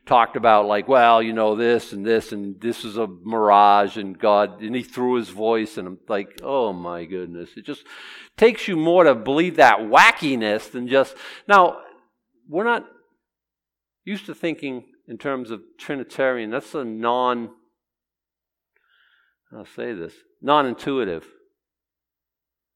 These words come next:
Bible says, um, "Hear, O Israel, the Lord is one."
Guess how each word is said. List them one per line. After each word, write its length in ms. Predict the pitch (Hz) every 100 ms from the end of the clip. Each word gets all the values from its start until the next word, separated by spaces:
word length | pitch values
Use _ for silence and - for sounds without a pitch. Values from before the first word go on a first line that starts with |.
| _ _ _ -
Bible 280 | 131 208 170
says, 340 | 127 113 - _ _ _ _ _ _ _
um, 400 | 110 110 104 101 - _ _ _ _
"Hear, 200 | - 165
O 140 | 151 147
Israel, 360 | 175 127 117
the 40 | 107
Lord 260 | 123 135
is 140 | 123 110
one." 420 | 123 175 110 69